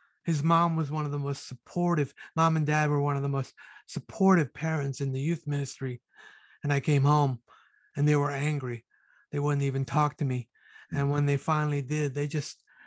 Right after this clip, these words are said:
sat there berating me, telling, uh, telling me all the things I did wrong. And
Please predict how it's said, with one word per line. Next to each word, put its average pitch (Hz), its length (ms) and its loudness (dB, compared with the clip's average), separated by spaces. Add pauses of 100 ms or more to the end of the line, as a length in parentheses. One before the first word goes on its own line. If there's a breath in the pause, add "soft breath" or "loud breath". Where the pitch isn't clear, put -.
(120)
sat 156 420 -2
there 131 300 -2 (640 soft breath)
berating 147 800 2
me, 120 260 -10 (340 soft breath)
telling, 143 540 -2
uh, 139 160 -10
telling 143 320 -2
me 139 160 -2
all 143 200 -2
the 139 100 -2
things 139 300 -4
I 135 100 -2
did 127 200 -6
wrong. 143 680 -2 (640 loud breath)
And 139 540 -2